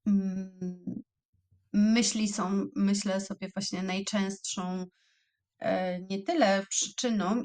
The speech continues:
ile problemem, który towarzyszy właśnie kobietom, e, w, z mojej, e, obserwacji czy z mojego doświadczenia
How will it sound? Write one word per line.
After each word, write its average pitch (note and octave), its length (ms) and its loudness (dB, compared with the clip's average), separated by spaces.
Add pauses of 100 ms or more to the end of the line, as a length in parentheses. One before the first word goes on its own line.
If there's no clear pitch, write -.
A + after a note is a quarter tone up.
ile G3+ 600 2 (360)
problemem, G#3+ 800 0
który G#3 340 -10
towarzyszy G#3 680 -4
właśnie G3 320 -4
kobietom, G3 680 -4 (920)
e, G3 460 0
w, G3 380 -6 (680)
z - 40 -20
mojej, G#3+ 540 0
e, G3 260 -2 (400)
obserwacji G3+ 800 -6
czy G3+ 180 -4
z G3+ 120 -12
mojego G3 240 -6
doświadczenia G3+ 800 -4